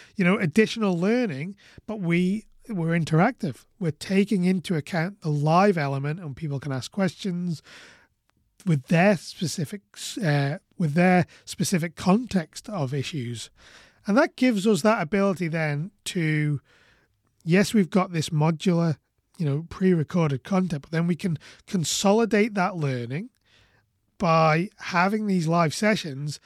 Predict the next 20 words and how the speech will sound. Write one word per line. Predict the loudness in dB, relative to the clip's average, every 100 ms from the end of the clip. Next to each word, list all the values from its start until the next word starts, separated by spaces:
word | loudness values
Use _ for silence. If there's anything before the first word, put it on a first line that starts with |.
| -20 _ _ -12
that | -12 0
give | 2 2 -2
people | -6 -6 -4
their | -6 -6
own | -2 -2 -2 -6
context, | -4 -2 -2 -4 -12 -10
so | -8
they | -6
can | -6 -6
then | -4
relate | -4 0 2 2 2
it | -6
to | -6
the | -4
experience | -4 -6 -8 -6 -6
they've | -4 -4
had | -2 -2
in | -2
the | -2
workplace, | -2 -2 -4 -8 -10 -12